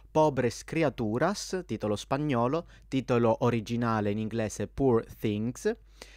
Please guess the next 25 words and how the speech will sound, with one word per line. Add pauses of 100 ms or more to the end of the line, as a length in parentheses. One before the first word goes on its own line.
(240)
Non
mi
ha,
diciamo,
colpito
più
di
tanto,
non
mi
ha
fatto
dire
effettivamente (340)
"lo
voglio
vedere", (540)
ma (160)
dopo
averlo
visto
non
posso
che
dire